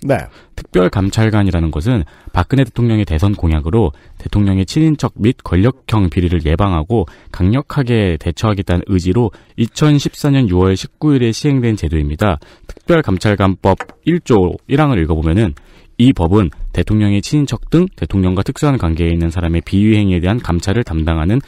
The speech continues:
Speaker 2: 특별감찰관의 임명과 직무 등에 관하여 필요한 사항을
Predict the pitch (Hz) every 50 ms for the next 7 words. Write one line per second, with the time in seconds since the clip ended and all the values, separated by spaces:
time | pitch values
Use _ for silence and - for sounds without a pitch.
0 | - _ - - - - - 151 147 143 - 92 85 80 - 95 90 85 82 -
1 | - 95 90 98 123 143 - - - - - 95 92 95 95 90 92 98 120 139
2 | - - 98 90 92 101 110 117 120 110 101 87 87 87 82 - 80 78 76 90
3 | 113 131 - - 170 160 165 156 147 120 113 104 92 90 87 85 82